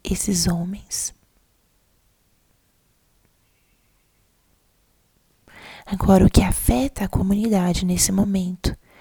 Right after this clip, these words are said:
é justamente porque Jesus permite que os por-, que os, os espíritos maus entrem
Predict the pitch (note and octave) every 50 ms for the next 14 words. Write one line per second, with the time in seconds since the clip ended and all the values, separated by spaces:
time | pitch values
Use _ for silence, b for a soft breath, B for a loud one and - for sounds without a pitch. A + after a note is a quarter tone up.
0 | B B B B B B - F3+ F3 F#3+ F#3 - - G#3+ G3+ F#3+ F#3 F3+ G3+ -
1 | - - - - b b b b b b b b b - - - - - G3 E3+
2 | F3 F3 F3 F3+ F3 - - - F3 E3+ E3 E3 E3+ E3 E3 F3 - - - -
3 | B3+ D#4+ - _ _ _ _ _ _ _ _ - - - F#3+ - - - - F3+
4 | E3+ E3+ - - - - - - - - F3+ F3+ - - - - B B B B
5 | B B B B B - F3 E3 E3 - - - - A3+ G#3+ G#3+ - G#3 F#3 F#3
6 | F3+ F3+ F3 F3+ F#3 G3+ G#3+ - - - _ _ _ _ _ _ - _ _ _
7 | - _ _ _ _ _ _ - F#3 F#3 A3 A#3+ B3 - - F#3+ F#3 F3 F3+